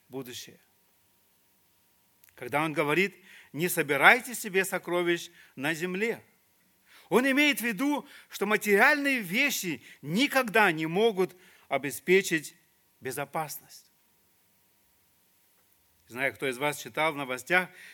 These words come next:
как двенадцатого января в Америке умер человек, который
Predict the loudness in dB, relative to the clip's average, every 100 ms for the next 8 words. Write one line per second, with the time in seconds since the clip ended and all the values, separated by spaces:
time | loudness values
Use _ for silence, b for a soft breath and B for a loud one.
0 | B -14 -10 -6 -4 -4 -6 -8 -6 -2
1 | -2 -2 b b b b -16 -6 -6 -6
2 | -8 -10 -10 -10 -8 -4 -4 -4 -8 -14
3 | -8 -6 -8